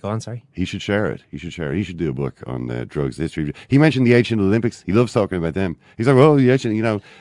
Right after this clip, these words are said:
Speaker 2: ten minutes into the interview, he's talking about the ancient Olympics and how they were using drugs at them, you know?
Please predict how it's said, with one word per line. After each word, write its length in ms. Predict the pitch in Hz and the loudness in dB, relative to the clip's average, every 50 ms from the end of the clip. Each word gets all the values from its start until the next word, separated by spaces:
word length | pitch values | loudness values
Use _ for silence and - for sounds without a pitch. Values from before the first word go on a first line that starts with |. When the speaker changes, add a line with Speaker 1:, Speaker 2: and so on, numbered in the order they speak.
| - - | -8 2
Speaker 2:
ten 240 | - 135 151 156 | 6 6 6 8
minutes 200 | 151 143 135 - 139 | 6 4 2 2 2
into 100 | 131 127 | 2 4
the 100 | 117 127 | 4 4
interview, 220 | 143 139 113 98 | 4 6 4 4
he's 160 | 90 90 - | 4 2 2
talking 220 | - 107 104 87 101 | 2 2 2 2 2
about 160 | 98 95 90 | 0 2 2
the 120 | 95 98 | 2 2
ancient 320 | 98 107 104 - 104 95 87 | 4 4 2 2 0 0 2
Olympics 460 | 90 90 101 104 92 90 80 69 - | 4 4 4 4 2 -2 -6 -6 -4
and 100 | 85 82 | -4 -2
how 60 | 87 | -2
they 100 | 82 87 | 0 0
were 80 | 82 85 | 0 0
using 340 | 85 90 92 80 85 82 73 | 0 0 0 0 -2 -4 -4
drugs 360 | 67 87 90 92 87 76 82 | -2 0 0 0 -2 -4 -6
at 140 | - - - | -8 -8 -8
them, 240 | - - 127 120 - | -14 -12 -12 -10 -8
you 80 | - | -6
know? 280 | 78 82 85 82 78 | -4 -4 -2 -4 -6